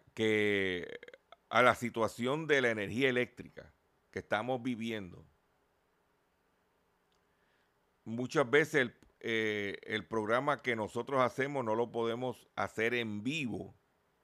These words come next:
porque yo podré tener la planta o puedo tener las placas solares,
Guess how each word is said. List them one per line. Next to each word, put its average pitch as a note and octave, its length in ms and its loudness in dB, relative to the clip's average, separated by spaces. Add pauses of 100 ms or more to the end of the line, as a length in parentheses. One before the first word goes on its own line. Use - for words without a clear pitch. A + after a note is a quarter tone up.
(600)
porque A#2 680 0 (1080)
yo G#2+ 260 0
podré B2+ 340 -2
tener A#2+ 380 -2
la G#2+ 360 -8
planta C3 520 2
o A#2 160 0
puedo G#2 220 -4
tener A2 180 -6
las G#2+ 140 -4
placas G#2+ 360 -4
solares, B2+ 720 6